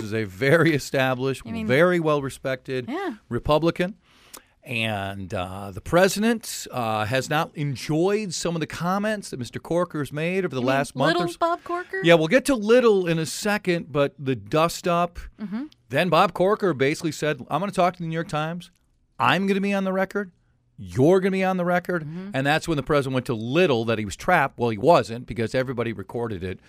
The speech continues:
Speaker 2: Mm-hmm.
Speaker 1: So is this just typical of the president jousting with Republicans? And how important is it to the president and the Republicans' agenda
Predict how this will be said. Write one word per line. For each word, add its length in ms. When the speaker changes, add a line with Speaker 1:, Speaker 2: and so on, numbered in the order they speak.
Speaker 2:
Mm-hmm. 200
Speaker 1:
So 300
is 240
this 400
just 240
typical 580
of 60
the 100
president 560
jousting 560
with 120
Republicans? 680
And 120
how 380
important 560
is 220
it 120
to 60
the 80
president 680
and 160
the 80
Republicans' 840
agenda 560